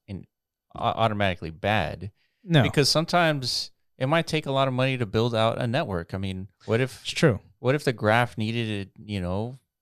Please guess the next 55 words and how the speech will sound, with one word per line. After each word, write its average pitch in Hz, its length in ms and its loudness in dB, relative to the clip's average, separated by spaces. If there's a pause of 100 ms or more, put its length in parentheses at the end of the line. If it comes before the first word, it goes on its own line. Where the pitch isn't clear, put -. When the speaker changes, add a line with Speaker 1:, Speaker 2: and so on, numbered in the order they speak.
(280)
Speaker 1:
a 90 160 -8
hundred 123 260 0
million 127 260 0
dollars 120 360 2
to 107 80 0
actually 104 220 -4
build 107 260 0
out 107 160 2
everything 110 320 -4
that 101 140 -2
they 101 80 -6
needed 110 280 -4
to 90 80 -6
build 85 280 -8
out? 73 260 -10 (120)
Speaker 2:
Mm-hmm. 110 260 0 (260)
Speaker 1:
Like, 90 280 -12
I - 40 -18
mean, 92 320 -12 (260)
we 113 80 -14
can't 135 240 -2
just 120 180 -6
put 131 160 0
that 95 180 0
blanket 98 300 -4
on 85 140 -4
everybody, 85 540 -10 (220)
is 92 100 -20
what 87 100 -10
I'm 82 80 -12
saying. 82 320 -14 (1120)
Speaker 2:
The 127 60 -10
blanket 135 340 6
of 110 200 2
what 123 120 4
exactly? 170 400 2
Speaker 1:
The, 170 160 -2 (220)
the 123 100 0
blanket 160 400 0
of, 135 240 6
Speaker 2:
Oh, 156 160 10
like, 123 160 8
you, 131 300 -2
yeah, 135 140 4
Speaker 1:
like, 117 120 2
Speaker 2:
e- 127 80 -2
Speaker 1:
pre-mining 135 640 4
and, 107 140 2
like, 95 140 0
selling 123 260 2
tokens 107 580 0
and 95 120 -4
all 87 120 0
that 80 140 -4
stuff. - 480 -8